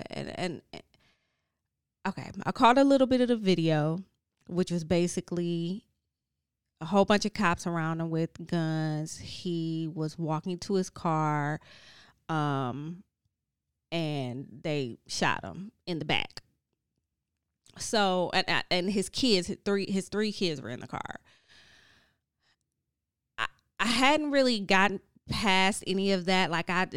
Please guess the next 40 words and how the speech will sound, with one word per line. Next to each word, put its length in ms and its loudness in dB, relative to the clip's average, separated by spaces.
uh, 40 -4
you 180 -4
know, 160 0
that's, 240 -2
like, 280 -4
the 100 -6
core 340 0
of 80 -2
the 100 0
story, 460 0
I 60 -2
guess. 400 -4
I 60 -6
don't 120 -6
know. 140 -6
Somebody 400 -4
said 300 -2
he 140 -6
was 220 -6
there 240 -2
breaking 400 -4
up 140 -4
a 60 -4
fight 460 -4
or 80 -8
something. 440 -6
I 100 4
don't 180 0
know. 340 -2
I, 240 2
I 120 4
don't 200 -6
know. 240 -10
Um, 340 0
I, 240 0
I 140 2
guess 300 0
I 140 2
don't 320 -2
really 720 -4